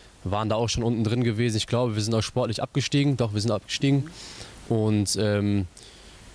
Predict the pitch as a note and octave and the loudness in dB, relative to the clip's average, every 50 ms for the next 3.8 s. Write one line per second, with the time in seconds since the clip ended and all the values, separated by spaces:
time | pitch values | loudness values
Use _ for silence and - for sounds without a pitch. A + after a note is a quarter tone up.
0 | - - - - - - - A#2+ B2 - - A#2+ A2+ A#2 B2 B2+ A#2+ A#2 A#2+ A#2+ | -16 -10 -6 -6 -4 0 0 0 0 0 0 0 2 2 2 2 2 2 4 4
1 | A#2 A#2 G2+ - - C3+ D3 D3 C#3 - C#3 C3 C3 C3 B2+ B2 B2 B2 A#2 - | 4 2 2 2 2 2 2 2 2 2 0 0 2 2 2 2 2 2 0 0
2 | - C3+ C#3+ C#3 - A#2+ - C3+ B2 - - - C3+ B2+ A2 B2 A#2 A#2 G#2+ A2+ | 0 0 -2 -2 -2 -4 -2 -2 -2 0 0 0 0 2 2 2 2 2 2 0
3 | - - C#3 C#3+ C3 C3+ A#2+ A2 - C3 C#3+ D#3 E3+ F3+ D#3+ | 0 2 2 2 4 2 2 2 2 2 2 2 2 0 -2